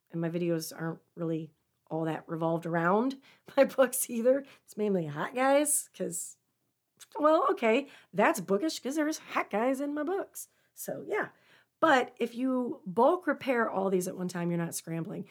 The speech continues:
Same with YouTube. If you wanna be active on YouTube, you want a YouTube channel, try to bulk them all in one day. Change your shirt, change up your makeup or your hair a little bit, and try to record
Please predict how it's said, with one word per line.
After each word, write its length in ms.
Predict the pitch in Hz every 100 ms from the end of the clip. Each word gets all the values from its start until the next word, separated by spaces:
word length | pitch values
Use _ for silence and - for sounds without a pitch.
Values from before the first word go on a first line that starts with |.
| - -
Same 280 | 330 381
with 140 | 415 392
YouTube. 460 | 240 254 190 139
If 120 | 165 220
you 100 | 262
wanna 180 | 294
be 140 | 285 269
active 360 | 233 233 202
on 160 | 208 196
YouTube, 500 | 196 190 180 170 170 _ _ -
you 120 | 208
want 160 | 220 214
a 20 |
YouTube 340 | 202 202 196
channel, 460 | - 190 185 175 170 _ _ _ _ _ _ _ _
try 640 | - - - 269 320 392 392 392
to 600 | - 277 254 247 233 233 _ _ -
bulk 440 | 170 220 247 254 -
them 160 | 226
all 240 | - 202 196
in 160 | 180
one 220 | 175 165
day. 400 | 156 220 226 - -
Change 400 | - 208 247 294
your 100 | 294
shirt, 480 | - 233 214 202 - _
change 340 | - 214 226 247
up 160 | 240
your 100 | 247
makeup 360 | 233 233 233 233
or 40 | 226
your 200 | 214 196
hair 220 | 196 190
a 60 |
little 240 | 185 190 190
bit, 280 | 196 190 190 - _ -
and 140 | 214
try 340 | - - 294 349
to 60 |
record 640 | 294 247 - 330 320 269